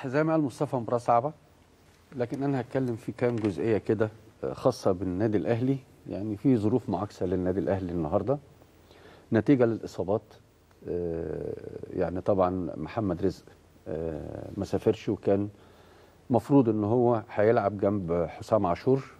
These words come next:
نتيجة لظروف التجنيد أو الإصابة يعني، فما سافرش.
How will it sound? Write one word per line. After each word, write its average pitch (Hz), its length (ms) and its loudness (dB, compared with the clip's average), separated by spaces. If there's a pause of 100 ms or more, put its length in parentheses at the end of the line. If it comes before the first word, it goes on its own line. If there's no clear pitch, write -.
(140)
نتيجة 110 320 0
لظروف 98 840 -4
التجنيد 98 920 0
أو 110 160 2
الإصابة 113 520 0 (280)
يعني، 113 280 -2 (400)
فما 107 200 2
سافرش. 127 480 -2